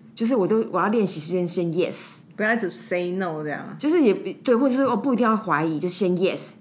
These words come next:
Speaker 1: 那是我二零二二年期望自己的
Speaker 2: 你有做到吗？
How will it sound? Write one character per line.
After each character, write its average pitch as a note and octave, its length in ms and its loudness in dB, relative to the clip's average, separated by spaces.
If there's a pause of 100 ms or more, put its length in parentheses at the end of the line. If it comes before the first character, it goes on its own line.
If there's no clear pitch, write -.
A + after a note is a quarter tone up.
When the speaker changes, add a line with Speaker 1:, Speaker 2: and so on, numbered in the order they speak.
(120)
Speaker 1:
那 A3+ 120 0
是 G#3+ 140 2
我 D#3 320 -2 (380)
二 G3 260 0
零 D3+ 180 -2
二 F#3 200 0
二 E3+ 80 0
年 C#3+ 280 -6
期 - 220 -4
望 E3+ 220 0
自 D#3 120 -6
己 D3+ 180 -8
的 G#3+ 80 -4
Speaker 2:
你 - 20 0
有 G3 60 -2
做 G3 200 0
到 F3+ 240 -2
吗？ E3+ 240 -8